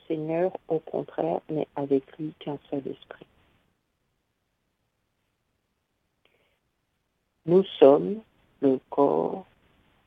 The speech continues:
le temple du Saint-Esprit. Jean-Paul deux le, nous l'a dit vraiment de manière très très belle dans Hommes et femmes, il les créa.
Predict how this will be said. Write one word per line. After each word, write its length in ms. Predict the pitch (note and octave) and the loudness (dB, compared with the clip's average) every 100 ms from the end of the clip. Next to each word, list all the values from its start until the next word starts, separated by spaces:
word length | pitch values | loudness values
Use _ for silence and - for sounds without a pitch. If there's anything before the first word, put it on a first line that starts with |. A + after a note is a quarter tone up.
| _ _ _ _ _ _ _ _ _ _ - | _ _ _ _ _ _ _ _ _ _ -4
le 100 | C3 | -4
temple 480 | - F3 G3 - - | 2 4 4 -4 -12
du 200 | C#3 C#3+ | -12 -14
Saint-Esprit. 540 | - C#3 - - - - _ _ _ _ _ _ _ _ _ _ _ _ _ | -12 -12 -12 -16 -18 -18 _ _ _ _ _ _ _ _ _ _ _ _ _
Jean-Paul 380 | D#3 D3 D#3 D3+ | -6 4 4 4
deux 320 | D#3 D3+ C#3+ | 2 2 2
le, 380 | C#3 C3 - B2 - | 0 -2 -2 -6 -8
nous 180 | C#3 C#3+ | -8 -2
l'a 140 | C3 | 0
dit 180 | B2+ C#3+ | 0 -2
vraiment 320 | C#3 C3+ D3+ | -2 -2 -2
de 80 | D3 | -4
manière 320 | B2+ B2+ B2 | -4 -4 -6
très 160 | - - | -6 -8
très 220 | - D#3 | -4 -4
belle 300 | C#3 D3 C#3+ | 0 -2 -2
dans 280 | B2+ B2 B2 | -4 -4 -2
Hommes 180 | D#3 D3+ | 0 2
et 60 | C#3+ | 0
femmes, 320 | - D3 C3+ | 0 0 0
il 60 | B2 | -2
les 120 | A#2+ | -2
créa. 480 | - - B2+ C3 | -2 -4 -2 -2